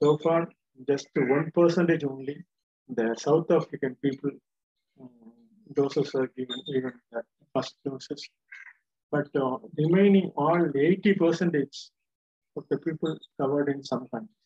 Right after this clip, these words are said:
So one percentage only in four countries. Whereas, uh, all,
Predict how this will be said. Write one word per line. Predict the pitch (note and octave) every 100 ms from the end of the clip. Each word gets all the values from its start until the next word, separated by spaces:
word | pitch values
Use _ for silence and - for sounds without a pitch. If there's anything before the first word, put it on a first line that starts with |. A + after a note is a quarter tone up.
| _ _ _ _ _
So | A2+
one | A#2+ C#3+
percentage | D#3 D3+ E3+ D#3+ D#3 D3
only | C#3+ C#3+ D#3+
in | D#3 F#3 G3 _ _ _ _ _
four | D#3+ E3
countries. | E3 C3+ A2+ B2+ - _ _ _ _
Whereas, | D3+ E3 E3 - C3+
uh, | B2 B2 C3
all, | D3 D#3+ F3+